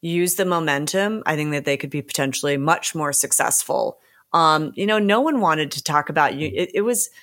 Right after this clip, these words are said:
kind of a dirty word. Like, you, no one wanted to talk about unionizing, uh, shops three or four years ago. Really, there just wasn't a lot of support for it.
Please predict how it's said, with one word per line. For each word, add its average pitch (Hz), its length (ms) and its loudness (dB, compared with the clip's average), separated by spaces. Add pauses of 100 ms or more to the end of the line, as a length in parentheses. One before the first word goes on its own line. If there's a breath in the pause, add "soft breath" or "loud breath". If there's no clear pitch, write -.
(180 soft breath)
kind 185 220 0
of 269 80 2
a 285 40 4
dirty 277 260 2
word. 254 320 2
Like, 147 260 2
you, 170 100 -4
no 190 160 0
one 226 140 -2
wanted 151 240 -2
to - 60 -8
talk 151 140 0
about 151 220 0
unionizing, 147 1000 -2 (400 soft breath)
uh, 151 220 4
shops 151 460 2
three 151 200 -2
or 147 80 0
four 147 200 -4
years 139 340 -2
ago. - 360 -6 (260)
Really, 185 540 0 (120)
there 175 220 2
just 185 220 -2
wasn't 175 320 2
a 175 40 2
lot 160 180 2
of 151 80 -2
support 202 420 -4
for - 200 -8
it. - 160 -10